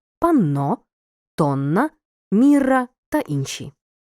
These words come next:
Також у загальних назвах іншомовного походження відбувається подвоєння букв при збігу однакових приголосних на межі морфем,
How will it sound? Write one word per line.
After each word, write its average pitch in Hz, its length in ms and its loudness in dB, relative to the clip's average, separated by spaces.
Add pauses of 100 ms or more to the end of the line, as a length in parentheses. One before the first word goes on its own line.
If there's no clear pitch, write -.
(260)
Також 214 400 0
у 226 80 -2
загальних 226 460 0
назвах 208 420 -2
іншомовного 175 640 -2
походження 160 800 -2
відбувається 285 680 -2
подвоєння 269 640 0
букв 156 380 -4
при - 180 -4
збігу 226 320 -2
однакових 170 640 -4
приголосних 147 680 -2
на 247 120 0
межі 269 260 2
морфем, 156 480 -4